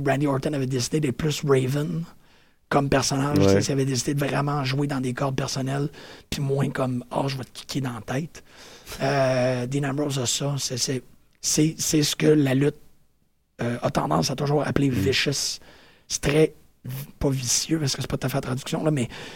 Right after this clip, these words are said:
Speaker 1: mais
Speaker 2: Ben
Speaker 1: Il
Speaker 2: oui, ça l'est.
Speaker 1: C'est vicieux, ouais,
Speaker 2: Oui.
Speaker 1: c'est ça, c'est plein, il, il est écœurant. En, quand tu lui donnes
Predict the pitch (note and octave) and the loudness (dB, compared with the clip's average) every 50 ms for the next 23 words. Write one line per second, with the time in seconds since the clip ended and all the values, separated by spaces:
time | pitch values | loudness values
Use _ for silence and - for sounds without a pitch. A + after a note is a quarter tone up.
0 | - - - - - C#3 C3 B2+ B2 - - - - - - _ _ _ _ _ | -18 -20 -10 -2 2 6 6 6 6 4 -2 -12 -20 -20 -20 _ _ _ _ _
1 | _ _ - _ D3+ F3 G#3 A3 G#3+ A3 A3 D#3 A2 F#2 F#2 - - - C#3+ D#3+ | _ _ -6 _ 2 4 6 6 8 8 10 12 12 10 10 6 4 2 2 4
2 | C#3+ B2 F2+ D#2 E2+ - A#3 A3 - A#3+ - - D4 - - F#3+ G#3+ E3 G2+ - | 4 2 0 4 8 10 8 10 8 4 2 2 4 4 4 6 8 8 8 8
3 | - F#3 - D3 C3 - - D#3+ - F3+ F#3+ F#3 F#3 E3+ - D#3 D3+ - - - | 6 4 2 2 2 2 0 2 4 4 4 4 2 0 -2 -6 -8 -8 -10 -12
4 | - - D#3+ E3 D3+ D3+ - D3+ D3+ C#3+ D#3 D3+ D#3+ B2 A#2+ A#2+ C3 C3 B2 A#2+ | -10 -6 0 0 0 0 2 0 0 2 2 2 2 2 2 -2 -4 -6 -6 -8
5 | - - - B2+ B2+ B2+ B2+ B2+ B2 B2+ - - - - - - - _ - F3+ | -10 -10 -6 -4 -2 -2 -2 -2 -4 -6 -8 -10 -14 -16 -16 -18 -10 _ 2 4
6 | F3 D#3 D3 - - D3+ D3+ D3+ D3 C#3 D3 C#3+ D3 D3+ C#3+ C#3 C3+ | 4 4 2 2 2 4 2 2 2 4 6 6 6 4 2 0 -2